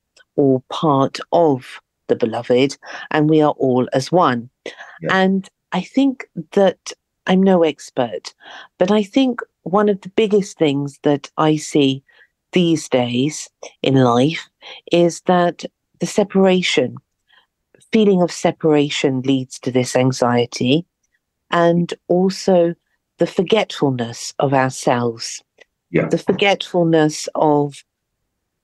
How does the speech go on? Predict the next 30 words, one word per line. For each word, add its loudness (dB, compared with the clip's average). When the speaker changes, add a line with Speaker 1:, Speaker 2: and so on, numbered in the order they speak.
Speaker 1:
this 0
incredible 2
beauty 0
and 2
this 0
incredible 2
truth 0
that 0
actually, 0
you 2
know, 4
people 2
are 2
going 2
to -12
say 0
I'm 0
a 0
hopeless -2
romantic. 0
I 2
am 0
indeed, -2
but 2
I'm 2
talking -2
about 0
something -4
different -4
here, 0